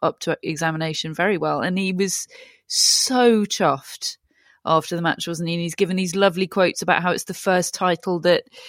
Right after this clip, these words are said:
his loved ones have been able to, to watch him win. And it really seemed to mean a lot to him. Um, and that for me is kind of a theme of this weekend. I loved seeing how much a twelfth Barcelona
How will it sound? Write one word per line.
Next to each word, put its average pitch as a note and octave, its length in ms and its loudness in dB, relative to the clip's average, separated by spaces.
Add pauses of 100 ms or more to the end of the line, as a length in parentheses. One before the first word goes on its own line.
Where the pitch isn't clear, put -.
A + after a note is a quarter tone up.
(220)
his - 580 0
loved F#3 300 0
ones F3+ 260 0
have F3 100 -6
been E3+ 100 -2
able F3 240 0 (120)
to, E3+ 300 0
to - 160 -8
watch E3+ 380 -2
him F3 180 -2
win. F3 360 0
And D#3 340 -6 (420)
it F#3 140 2
really A3 360 4
seemed G#3+ 320 -4
to F#3+ 100 -6
mean F#3+ 680 0
a F3 60 -4
lot E3 300 -2
to D3+ 140 -6
him. C#3+ 340 -6 (680)
Um, D3+ 680 -2
and G3 160 2
that - 120 4
for G#3+ 120 -4
me G3 160 2
is F3+ 80 -2
kind F#3+ 180 -2
of E3+ 80 -2
a F3 40 -4
theme F#3 440 2
of E3 120 -6
this E3 200 -4
weekend. E3 460 -2
I G3+ 40 2
loved G#3+ 360 4
seeing G3+ 320 4
how G3 200 2
much F#3 220 0
a F#3 60 -4
twelfth G3 480 2
Barcelona F3+ 640 4